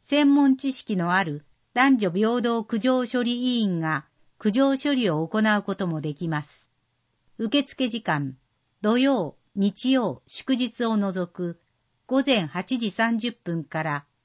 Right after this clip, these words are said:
午後五時。対象、市内在住、在勤、在学の方。申し出方法、苦情、相談申し出書、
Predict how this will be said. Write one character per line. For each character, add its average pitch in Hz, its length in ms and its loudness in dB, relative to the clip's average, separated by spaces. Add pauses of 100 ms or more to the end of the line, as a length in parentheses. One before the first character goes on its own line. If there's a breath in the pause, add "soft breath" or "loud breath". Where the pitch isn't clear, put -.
(100)
午 247 140 2
後 214 160 0
五 185 160 -4
時。 135 260 -12 (800)
対 254 240 0
象、 214 480 -2 (340)
市 302 200 0
内 226 240 4
在 202 300 0
住、 180 420 -2 (160)
在 226 260 2
勤、 208 500 0
在 226 260 2
学 226 260 -2
の 185 140 -2
方。 151 440 -6 (920)
申 277 200 4
し 269 140 -4
出 254 140 2
方 220 260 -2
法、 143 380 -6 (360)
苦 226 160 -2
情、 254 500 0
相 262 320 2
談 240 300 4
申 233 200 -2
し 214 140 -8
出 202 140 0
書、 156 320 -4